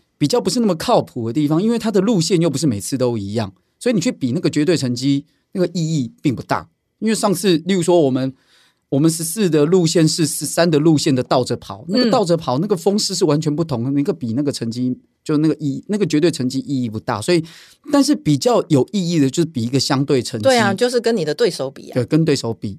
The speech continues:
Speaker 1: 既然在出发前，台大、政大都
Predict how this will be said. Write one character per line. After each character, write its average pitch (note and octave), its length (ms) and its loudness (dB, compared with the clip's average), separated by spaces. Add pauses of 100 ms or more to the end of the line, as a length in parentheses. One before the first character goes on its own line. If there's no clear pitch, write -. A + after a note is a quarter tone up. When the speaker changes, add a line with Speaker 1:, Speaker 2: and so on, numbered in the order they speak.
(160)
Speaker 1:
既 A#3+ 220 0
然 D3 220 4
在 F3 120 4
出 D#3 240 0
发 D3 240 0
前， A#2 220 -4
台 C#3+ 140 0
大、 F3 160 0
政 D#3+ 200 0
大 D3+ 160 0
都 D#3 220 0